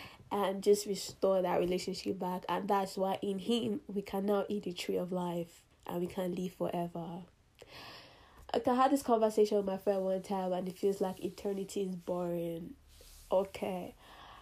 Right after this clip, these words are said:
Uh, well, um, people that have the spirit understand the things of the spirit. So if you get what I mean, I'm just here to share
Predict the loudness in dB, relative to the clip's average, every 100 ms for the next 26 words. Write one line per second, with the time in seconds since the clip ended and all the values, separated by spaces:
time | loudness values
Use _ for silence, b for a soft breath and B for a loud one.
0 | B -2 2 4 4 4 6 8 8 6
1 | 2 b b b b b b b -20 _
2 | _ _ -8 -8 -16 _ -2 -2 0 -2
3 | 2 4 4 2 0 -2 -4 4 4 6
4 | 2 2 -2 -2 0 0 -2 -2 0 0
5 | 0 -2 -6 -6 0 0 0 -4 -12 _
6 | -4 2 6 4 4 4 6 6 6 2
7 | 4 6 6 4 B B B B 4 4
8 | 4 2 2 2 -2 2 6 8 6